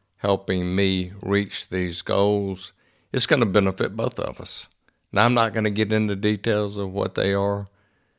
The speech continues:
'cause it doesn't <laughs> really matter, does it? Doesn't matter to you what my goals are. What really matters is, do you have any goals for twenty twenty-three?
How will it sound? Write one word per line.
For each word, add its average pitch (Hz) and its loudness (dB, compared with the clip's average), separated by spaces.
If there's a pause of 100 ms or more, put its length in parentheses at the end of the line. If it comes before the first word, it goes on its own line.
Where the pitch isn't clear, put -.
(320)
'cause 95 0
it 92 -2
doesn't 101 4
<laughs> - -
really 104 0
matter, 98 -2 (340)
does 95 0
it? - -6 (580)
Doesn't 110 6
matter 120 10
to 104 0
you 117 4
what 107 4
my 110 6
goals 98 4
are. 98 0 (500)
What 117 8
really 120 8
matters 104 4
is, 104 2 (1800)
do 117 4
you 123 6
have 131 6
any 107 2
goals 95 2
for - -6
twenty 101 -2
twenty-three? 92 -4